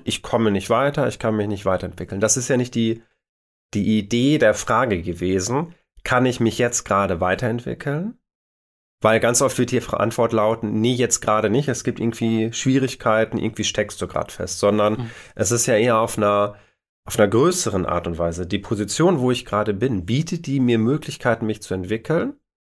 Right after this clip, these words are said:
Speaker 1: Dafür muss ich unter Umständen einiges tun. Also von ganz alleine kommt das nicht. Also sonst würde es ja nicht heißen, ich wachse, sondern dann <laughs> würde es heißen, ich werde gewachsen.
Speaker 2: Mhm.
Speaker 1: Also ich finde das auch nochmal eine wichtige Unterscheidung.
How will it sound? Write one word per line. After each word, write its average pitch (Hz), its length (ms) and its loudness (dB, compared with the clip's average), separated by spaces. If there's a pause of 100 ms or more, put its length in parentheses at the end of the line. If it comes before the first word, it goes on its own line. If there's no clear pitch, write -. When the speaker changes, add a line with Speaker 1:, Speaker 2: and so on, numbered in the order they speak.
(340)
Speaker 1:
Dafür 117 240 4
muss 156 200 4
ich 139 140 0
unter 123 220 0
Umständen 127 400 -2
einiges 113 500 -2
tun. 185 560 0
Also 107 220 2
von 127 340 -2
ganz 131 200 2
alleine 107 340 2
kommt 101 260 -4
das 139 180 0
nicht. 180 160 0
Also 110 280 2 (320)
sonst - 280 0
würde 127 120 2
es - 80 0
ja 120 100 4
nicht 113 180 0
heißen, 110 340 0
ich 120 240 0
wachse, 135 400 2
sondern 113 300 2
dann 117 120 4
<laughs> - 60 -6
würde 127 200 4
es 110 120 -2
heißen, 107 220 2
ich - 140 -4
werde 113 220 4
gewachsen. 131 580 -2 (520)
Speaker 2:
Mhm. 135 300 -2
Speaker 1:
Also 113 200 4
ich 113 60 -2
finde 127 200 2
das 120 160 2
auch 127 100 2
nochmal 123 180 2
eine 107 100 0
wichtige 120 300 0
Unterscheidung. 107 760 2